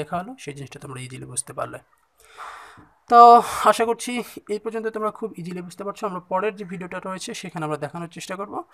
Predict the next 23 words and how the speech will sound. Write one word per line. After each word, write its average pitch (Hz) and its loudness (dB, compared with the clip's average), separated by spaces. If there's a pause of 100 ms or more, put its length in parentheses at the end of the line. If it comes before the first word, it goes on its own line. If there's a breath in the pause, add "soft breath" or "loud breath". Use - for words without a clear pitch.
(260 loud breath)
যে 156 -6
বুলিয়ান 156 -4
ফাংশন 156 -6
থেকে 160 -12 (100)
কি 139 -12
করে 135 -10 (480 loud breath)
এখান 135 -12
থেকে 135 -16
একটা 135 -12
লজিক 131 -10
সার্কিট 135 -12
অঙ্কন 139 -12
করতে 151 -10
হয় 214 -4 (380 soft breath)
এবং 165 -4 (100)
এটাও 185 -2
দেখানোর 202 -2
চেষ্টা 208 -4
করব 143 -2 (540 loud breath)
যে 143 -6 (100)
ফুল 208 -6
অ্যাডারের 185 0
মাধ্যমে 180 -6